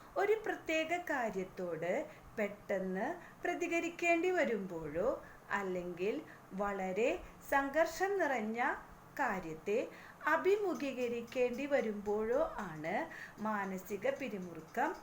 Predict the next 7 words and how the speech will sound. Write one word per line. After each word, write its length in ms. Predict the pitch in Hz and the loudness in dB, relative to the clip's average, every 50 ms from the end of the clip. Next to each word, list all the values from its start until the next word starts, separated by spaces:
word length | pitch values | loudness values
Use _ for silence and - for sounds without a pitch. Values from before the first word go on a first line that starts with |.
| - - - - - - | -14 -16 -16 -14 -8 -6
ഉണ്ടാകുന്നത്. 760 | 294 269 226 208 175 170 170 - - - - - - - - - - - - - - - - - - - - - - - - - - - - - - - - - - - - - | -4 -4 -4 -4 -6 -8 -10 -12 -16 -16 -14 -14 -14 -14 -14 -14 -14 -16 -18 -20 -20 -20 -20 -20 -20 -20 -20 -20 -18 -16 -16 -16 -18 -20 -20 -20 -20 -20 -20 -20 -20 -20 -10 -8
ഇതിനെ 340 | 214 196 190 208 185 185 190 | -8 -6 -4 -4 -4 -4 -4
നമുക്ക് 560 | 190 190 180 175 165 160 - 226 269 339 370 - - - - - - | -4 -4 -6 -6 -8 -4 0 2 2 2 2 -2 -8 -14 -18 -10 -2
രണ്ടായി 520 | 370 381 392 370 349 359 320 320 349 403 403 | 0 2 2 4 4 6 6 6 4 2 2
തരംതിരിക്കാം, 840 | - 359 277 214 180 160 - 160 - 156 - - - 185 180 208 - - - - - - - - - | 0 -2 -2 -2 -4 -6 -8 -8 -10 -10 -12 -12 -14 -14 -14 -16 -18 -18 -18 -18 -18 -18 -18 -10 -6
പോസിറ്റീവ് 760 | 220 208 214 214 - 233 214 - - - 269 285 330 403 480 466 - - - - - - - - - - - - - - - - - - - - - - - | -4 -4 -4 -4 -4 -6 -6 -6 -6 -4 -2 0 0 0 0 -2 -6 -12 -18 -20 -20 -20 -20 -20 -20 -20 -20 -20 -20 -20 -20 -20 -20 -20 -20 -20 -10 -4 -4
എന്നും 420 | 208 175 156 156 165 196 269 320 | -2 -2 -2 -4 -4 -4 -4 -6